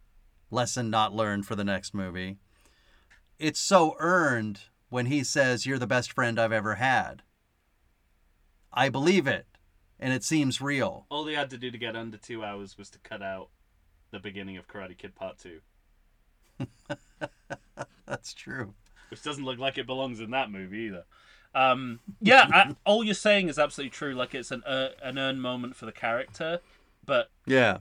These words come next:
Speaker 2: the way it's situated in the movie, going back to the idea of it being a frontier, a modern-day frontier story, this is the rite of passage for the Eastern settler. He now has his own transport.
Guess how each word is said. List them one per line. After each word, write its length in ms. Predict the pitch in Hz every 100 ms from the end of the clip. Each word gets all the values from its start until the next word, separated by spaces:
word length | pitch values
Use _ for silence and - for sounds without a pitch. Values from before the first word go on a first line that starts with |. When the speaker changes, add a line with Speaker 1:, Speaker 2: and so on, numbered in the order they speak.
| -
Speaker 2:
the 140 | 143
way 220 | 143 170 175
it's 120 | -
situated 680 | - 170 - 147 143 131 123
in 120 | 120
the 60 | 117
movie, 360 | 123 135 165
going 260 | 131 120 117
back 200 | 117 110
to 100 | -
the 140 | 120 113
idea 400 | 113 107 110 104
of 240 | 101 -
it 160 | 107 -
being 300 | 104 101 98
a 40 |
frontier, 640 | - 104 101 110 104 110 117
a 60 | 113
modern-day 460 | 107 107 104 104
frontier 460 | - 107 107 110 110
story, 460 | - 127 131 151 - - _ -
this 180 | 143
is 140 | 165 151
the 120 | 185
rite 280 | 139 123 135
of 100 | -
passage 520 | 120 107 - 113 -
for 120 | 123
the 120 | 117
Eastern 360 | 117 113 - 117
settler. 460 | - 147 - 101 95
He 160 | 104
now 220 | 107 113
has 240 | 113 117 120
his 120 | 120
own 140 | 117
transport. 640 | 117 131 139 - 95 87